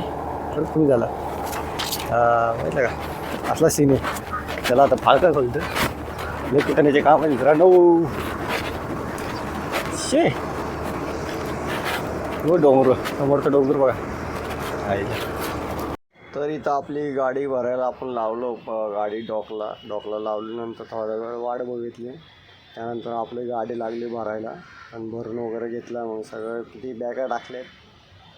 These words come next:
पस्तीस बॅगा काहीतरी होत्या आणि टोटल चोपन्न बॅगा होत्या. त्यानंतर गाडी काढली, निघालो. हे बघा कसा सीन,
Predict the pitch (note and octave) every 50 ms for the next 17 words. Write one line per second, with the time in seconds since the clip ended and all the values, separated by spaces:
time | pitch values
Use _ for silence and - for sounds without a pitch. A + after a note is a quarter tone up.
0 | - - - - - - - - - D3 C3+ - - - D3 C#3 A#2+ B2 C3 B2
1 | B2 B2+ C3 C3 B2 B2 A#2+ A#2+ G#2+ C#3+ C#3+ C#3+ C3 B2+ B2 - C#3 B2+ B2+ -
2 | - - - - A#2 A#2+ A#2+ A#2+ A#2+ A#2+ A#2+ B2 B2 B2 A#2+ A#2 A2 - - -
3 | B2+ A#2+ A#2 C#3 B2 A#2+ C#3 A#2+ A2 B2+ B2 B2+ B2 A#2+ A#2 A2 A2 G#2+ F#2 G#2+
4 | G#2 G2+ A2 G#2+ A2 A2 - A#2+ A#2+ A2+ A2+ A#2 A#2 B2 B2 A2 B2 A#2+ A#2 A#2+
5 | B2 B2 C#3 - G#3+ - - - - - - - - - - - - - - A#2
6 | A2+ A#2 A#2 A#2+ B2+ C3 B2+ B2 A#2+ A2 A2 - - - - - - - A#2 A#2
7 | A#2+ A#2+ A#2 A2+ G#2+ G#2 G#2+ G#2 - - A#2+ A#2 G#2+ - A#2 A2 G#2+ G#2+